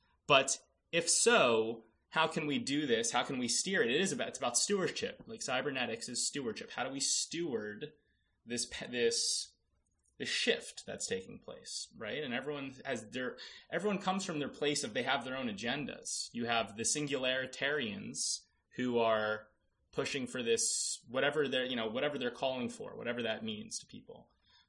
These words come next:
Um, but then you also have people that are, like, watching, uh, Walking Dead and are thinking about, you know, zombie apocalypses. And there's all these different sort of eschatological stories that people are driven by and how they view the world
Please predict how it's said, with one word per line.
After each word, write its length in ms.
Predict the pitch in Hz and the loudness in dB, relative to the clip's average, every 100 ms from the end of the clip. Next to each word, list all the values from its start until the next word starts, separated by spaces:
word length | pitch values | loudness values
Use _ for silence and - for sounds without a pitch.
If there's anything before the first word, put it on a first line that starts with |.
| - | -10
Um, 260 | 107 107 | -4 -2
but 100 | 107 | 0
then 120 | 151 196 | 0 0
you 60 | |
also 180 | 208 208 | 2 0
have 100 | 185 | 0
people 260 | 196 196 190 | -2 0 0
that 100 | 175 | 2
are, 80 | 165 | 4
like, 240 | 147 139 - - - _ - | 4 2 -6 -20 -20 _ 2
watching, 600 | 147 156 175 156 143 143 | 4 6 4 2 0 -2
uh, 340 | 135 123 117 113 | 0 4 4 4
Walking 360 | 143 147 165 135 | 6 4 4 2
Dead 260 | 139 156 | 4 4
and 100 | 139 | 4
are 80 | 123 | 0
thinking 300 | 113 135 143 | 0 -2 -2
about, 380 | 131 131 123 - - | 2 4 4 0 -6
you 100 | 123 | -2
know, 120 | 117 | 0
zombie 460 | 107 127 143 147 139 | 2 2 2 4 2
apocalypses. 1080 | - 143 143 123 101 - - 117 95 110 | 4 2 2 -2 -4 -2 -2 -2 -6 -6
And 260 | 113 110 113 | -4 -2 -2
there's 140 | 123 | 2
all 160 | 151 170 | 4 4
these 180 | 170 151 | 2 2
different 420 | 151 147 139 120 | 0 2 -2 0
sort 180 | 147 147 | 2 0
of 120 | - | 2
eschatological 1040 | 160 156 - 151 143 127 131 127 131 - 113 | 2 2 0 -4 -2 0 0 -2 -6 -4 0
stories 880 | - - 147 165 139 107 - - - | 0 2 4 4 2 0 -8 -10 -6
that 240 | 107 - | -6 -6
people 260 | - 123 120 | -8 -4 -4
are 80 | 107 | -4
driven 440 | 127 127 151 135 | -2 0 0 -2
by 300 | 110 104 95 | -4 -8 -10
and 100 | 113 113 | -10 -8
how 100 | 113 | -8
they 120 | 107 | -8
view 280 | 98 123 139 | -6 -4 -4
the 100 | 127 | -4
world 460 | 107 104 - - | -4 -4 -10 -16